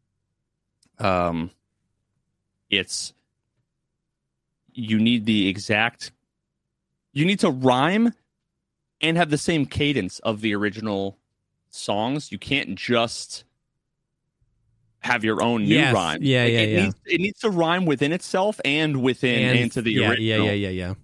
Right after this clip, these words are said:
Speaker 1: Otherwise, it's, like, a different song. Um,
Speaker 2: <sighs> Yeah.
Speaker 1: yeah. Chat G P T isn't good at that.
Speaker 2: <laughs> Did you see the whole, like, Grok thing?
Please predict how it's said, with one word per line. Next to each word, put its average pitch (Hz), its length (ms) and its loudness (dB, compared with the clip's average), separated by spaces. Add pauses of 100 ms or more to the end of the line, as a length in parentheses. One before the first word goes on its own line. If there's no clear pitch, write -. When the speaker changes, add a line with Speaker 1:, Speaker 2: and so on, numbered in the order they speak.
(220)
Speaker 1:
Otherwise, 113 440 0
it's, - 140 -18
like, 98 140 -2
a 98 40 -6
different 87 320 -6
song. 85 400 -4 (160)
Um, 73 560 -8
Speaker 2:
<sighs> - 60 -20 (420)
Yeah. 95 200 -4
Speaker 1:
yeah. 101 60 -4 (300)
Chat 101 220 0
G 95 80 -12
P 95 60 -10
T 95 100 -4
isn't 87 160 -6
good 69 140 -10
at - 100 -18
that. 85 240 -10 (280)
Speaker 2:
<laughs> 175 300 2
Did 170 200 2
you 170 100 4
see 165 200 2
the 170 140 2
whole, 160 140 0
like, 127 260 0
Grok 104 420 -2
thing? 135 420 -2